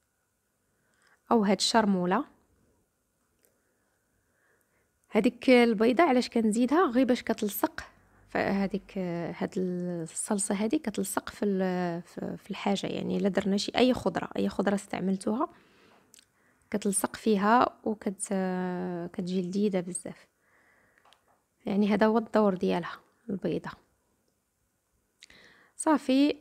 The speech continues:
آه، شعلت الفران دابا، راه كي-، كيسخن، درتو الدرجه ديال الحراره ديالو ميتين، وهنا خديت واحد، هذا غير التزيين، للتزيين فقط، يعني ممكن نستغناو.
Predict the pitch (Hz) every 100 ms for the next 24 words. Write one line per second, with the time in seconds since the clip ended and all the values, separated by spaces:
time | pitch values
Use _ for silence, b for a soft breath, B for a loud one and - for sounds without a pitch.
0 | - 208 214 208 202 - 196 - 294 294
1 | 262 254 247 240 240 339 - 214 190 -
2 | - 196 233 208 - - 277 370 294 202
3 | - 196 196 202 202 185 196 - 196 190
4 | 185 185 180 185 175 175 - 269 320 320
5 | 311 269 202 226 214 214 214 214 202 190
6 | 196 190 B B - 262 254 330 - 247
7 | 202 196 208 214 214 208 214 208 - 185
8 | 190 202 190 190 - 277 214 180 185 202
9 | 202 220 190 175 - - 180 180 269